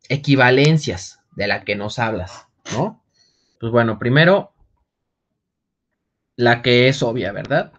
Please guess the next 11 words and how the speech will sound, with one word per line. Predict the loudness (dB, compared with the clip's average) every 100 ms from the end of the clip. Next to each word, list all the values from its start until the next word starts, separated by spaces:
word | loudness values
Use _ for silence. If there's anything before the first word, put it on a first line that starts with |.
| _ -20 -20 _ _
La | -2 2
divergencia | 4 4 2 2 2
de | 2 2
F | 0 0
va | 0 0
a |
ser | 0 -4
igual | 0 0 0
a |
cero | 0 0 0 -2 _ _ _ _ _ _ _ _ _ _ _
para | -2 0 2 0 -2 -6